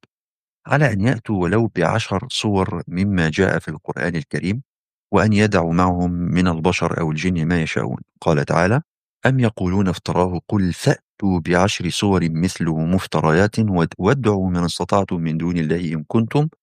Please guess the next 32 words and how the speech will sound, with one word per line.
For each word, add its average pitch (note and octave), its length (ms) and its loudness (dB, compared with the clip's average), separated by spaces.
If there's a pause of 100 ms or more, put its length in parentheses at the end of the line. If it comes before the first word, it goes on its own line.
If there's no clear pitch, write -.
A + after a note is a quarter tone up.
(360)
صادقين." C#3+ 540 0 (760)
ومع F2+ 320 2
ذلك F#2 380 0
ما D#2+ 120 -2
استطاعوا E2+ 640 0
أن D#2 100 -4
يأتوا G2 440 -2
بعشر E2 420 -2
صور E2 360 0
من D2+ 140 -4
مثله. - 300 -6 (880)
ثم E2 180 2
رفع F#2+ 340 2
القرآن E2+ 520 0
الكريم F2+ 440 0
سقف - 300 -6
التحدي F#2 480 -2
معهم E2+ 500 0
أكثر F2+ 380 -2
فأكثر - 560 -2
فأكثر، F#2+ 580 -2
على F2 320 2
أن E2+ 80 -2
يأتوا F2+ 460 -2
ولو G#2 240 2
بصورة B2 580 0
واحدة - 480 -4 (300)
مما G#2 220 4
جاء F#2+ 260 2
في - 80 -6
القرآن E2 460 -4
الكريم. - 320 -8